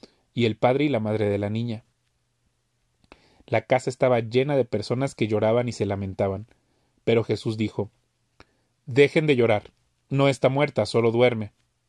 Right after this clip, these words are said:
La multitud se rió de él, porque todos sabían que había muerto.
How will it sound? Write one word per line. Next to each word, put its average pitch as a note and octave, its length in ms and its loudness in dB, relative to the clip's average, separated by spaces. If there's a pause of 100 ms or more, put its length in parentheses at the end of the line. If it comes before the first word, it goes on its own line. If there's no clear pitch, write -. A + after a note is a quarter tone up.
(920)
La A2 140 0
multitud A#2+ 520 -2
se C3+ 180 0
rió A2 300 2
de G#2+ 180 2
él, G2+ 140 -4 (360)
porque A2+ 260 -2
todos B2 300 2
sabían A2 380 -2
que G#2 120 -6
había F#2+ 180 -4
muerto. A2 380 -6